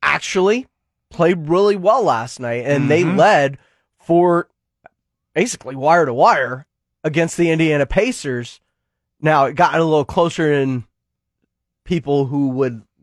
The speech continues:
Speaker 1: like to see them win would have won it at the end of the game. But we did,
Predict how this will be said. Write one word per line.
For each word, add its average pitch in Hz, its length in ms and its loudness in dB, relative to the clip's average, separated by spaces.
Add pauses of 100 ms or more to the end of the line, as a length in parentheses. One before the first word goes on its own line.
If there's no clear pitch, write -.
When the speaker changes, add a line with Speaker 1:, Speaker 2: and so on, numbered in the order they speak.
Speaker 1:
like 143 300 -2 (100)
to 143 180 -12
see 143 260 -8
them 123 240 -6
win 123 440 -2 (1120)
would 123 400 -2
have 113 140 -4
won 202 280 2
it 151 120 0
at 135 140 -8
the 143 160 -2
end 135 160 -2
of 117 80 -8
the 123 80 -8
game. 117 480 -4 (1000)
But - 360 2 (880)
we 226 240 -2
did, 196 640 0